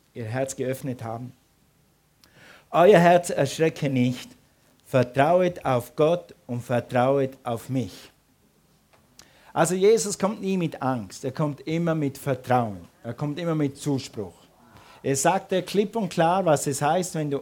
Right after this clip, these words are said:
ohne ihn in die Ewigkeit gehst. Er sagt dir klipp und klar, was es heißt, wenn du mit ihm in die Ewigkeit gehst. Und er sagt dir auch, wenn du mit mir bist, brauchst du keine Angst zu haben. Der Tod hat keinen Schrecken für Christen.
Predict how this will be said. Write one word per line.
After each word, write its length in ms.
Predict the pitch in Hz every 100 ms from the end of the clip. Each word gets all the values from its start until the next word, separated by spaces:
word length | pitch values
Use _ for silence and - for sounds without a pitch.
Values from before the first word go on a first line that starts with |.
| -
ohne 260 | 147 180 175
ihn 200 | 143 127
in 100 | 117
die 100 | 113
Ewigkeit 500 | 120 127 143 139 131
gehst. 380 | 151 170 170 - _ _ - -
Er 100 | 135
sagt 300 | 165 170 170
dir 80 |
klipp 320 | 160 180 202 196
und 120 | 170
klar, 220 | 170 165
was 200 | 147 -
es 120 | 131
heißt, 280 | 147 156 156
wenn 120 | 151
du 80 | 151
mit 440 | 151 160 175 175 156
ihm 160 | 123
in 100 | 113
die 140 | 113 110
Ewigkeit 440 | 107 - 107 101
gehst. 460 | 120 143 180 - _ _ _ - _ _
Und 180 | 139 147
er 140 | 139 123
sagt 400 | - 143 151 -
dir 180 | 151 127
auch, 300 | 131 135 135
wenn 140 | 127
du 80 | 123
mit 280 | 127 123 127
mir 240 | 151 165
bist, 380 | 160 160 - -
brauchst 300 | 117 117 -
du 60 | - -
keine 400 | 131 131 139 - -
Angst 300 | 113 104 -
zu 100 | 101
haben. 300 | 95 82 82 _ _ _ _ _
Der 220 | 143 139 -
Tod 360 | 165 196 202
hat 220 | 160 151
keinen 340 | - 160 180 160
Schrecken 440 | - 165 165 147
für 160 | 135 135
Christen. 440 | - 135 - -